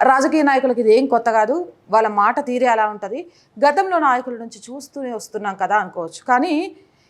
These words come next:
ఈరోజు తెలంగాణలో కాంగ్రెస్ ప్రభుత్వం ఒక ఆడపిల్లను నడి రోడ్డు మీదకి తీసుకొచ్చే విధంగా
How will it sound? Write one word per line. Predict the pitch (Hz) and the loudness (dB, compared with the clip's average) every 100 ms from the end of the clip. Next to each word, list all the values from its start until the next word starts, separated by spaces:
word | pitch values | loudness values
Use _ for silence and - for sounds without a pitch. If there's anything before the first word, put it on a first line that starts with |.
| - | -2
ఈరోజు | 254 339 349 339 330 277 254 | 2 4 4 2 -2 -4 -2
తెలంగాణలో | 262 277 277 262 254 | 0 0 0 0 -2
కాంగ్రెస్ | 233 226 254 254 - | -2 -2 -4 -6 -4
ప్రభుత్వం | 233 208 233 269 - | -6 -6 -10 -12 -10
ఒక | - 214 | -6 0
ఆడపిల్లను | 190 226 330 349 320 311 285 | 2 4 2 0 -4 -4 -4
నడి | 233 247 | -4 -2
రోడ్డు | 254 220 | -4 -6
మీదకి | 226 220 | -12 -12
తీసుకొచ్చే | 208 - 214 214 196 | -14 -10 -10 -6 -6
విధంగా | 196 202 226 180 240 | -6 0 4 4 2